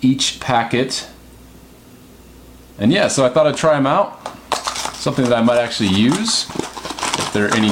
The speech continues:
good. So we have Star-, or I wanna say Starbucks, but <laughs> Starburst. And then Hi-C, zero sugar as well. Naturally and artificially flavored. Five calories in each one here.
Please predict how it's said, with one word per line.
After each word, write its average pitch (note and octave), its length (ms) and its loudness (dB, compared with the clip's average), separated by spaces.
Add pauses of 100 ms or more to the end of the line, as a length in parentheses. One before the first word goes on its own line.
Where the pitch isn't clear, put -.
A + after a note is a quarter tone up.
good. C#3 320 2
So B2+ 140 -4
we G2+ 100 2
have G#2+ 300 2 (260)
Star-, - 640 0
or G2+ 300 0 (280)
I B2+ 40 0
wanna C3 180 2
say - 140 -2
Starbucks, F2+ 520 0
but E2+ 120 -6
<laughs> - 360 -4
Starburst. G#2+ 720 0 (560)
And G#2+ 120 2
then A2 100 4
Hi-C, C#3+ 800 0 (640)
zero C3+ 300 4
sugar C3+ 340 2
as G#2 140 -2
well. A#2 440 2 (800)
Naturally A2+ 320 2
and G#2+ 80 2
artificially G#2 500 2
flavored. A#2+ 640 0 (640)
Five - 720 0
calories G2+ 500 2
in G2+ 160 0
each G#2 280 0
one F#2+ 220 2
here. G2+ 360 0